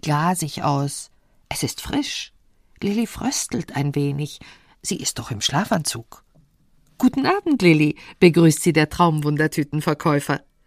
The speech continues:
"Komm schnell in meine warme Hütte." Er meint aber gar nicht seinen Wundertütenstand. Er meint das runde Zelt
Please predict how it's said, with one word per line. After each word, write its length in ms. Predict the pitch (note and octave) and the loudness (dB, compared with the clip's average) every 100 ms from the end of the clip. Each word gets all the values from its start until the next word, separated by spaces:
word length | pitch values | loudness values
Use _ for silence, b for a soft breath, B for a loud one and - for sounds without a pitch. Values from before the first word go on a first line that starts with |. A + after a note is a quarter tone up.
| _ _ | _ _
"Komm 160 | - A#2+ | -10 -8
schnell 540 | - C3 C3+ E3 D#3+ - | -4 0 2 4 2 2
in 180 | D3+ | 2
meine 220 | C#3 C#3 C#3 | 2 2 2
warme 340 | D3 D3 C#3+ | 0 2 0
Hütte." 320 | E3 F3 C#3+ - _ _ _ _ _ _ _ B B B - | 0 -2 -4 -6 _ _ _ _ _ _ _ B B B -6
Er 160 | D#3 B2+ | -2 -2
meint 360 | A#2+ D3+ B3+ | -2 -4 0
aber 220 | F4+ B3 F#3+ | 0 2 2
gar 180 | D#3 | 2
nicht 240 | D3+ D3 - | 0 -2 0
seinen 320 | D3 C#3+ C#3 | 2 2 2
Wundertütenstand. 1300 | D3 D3+ D3 D3 - C3 - C3+ - D3+ C#3 C3 - b b b b b - | 2 2 0 -2 -8 -10 -6 -4 -2 -2 -4 -6 -10 b b b b b -6
Er 120 | G3+ | -4
meint 320 | G3+ A#3 - | -2 -6 -6
das 240 | F3+ - | -8 -6
runde 360 | D#3 F3+ E3+ - | -2 0 -2 -4
Zelt 580 | - G3 A3 - - | -4 -2 -2 -6 -12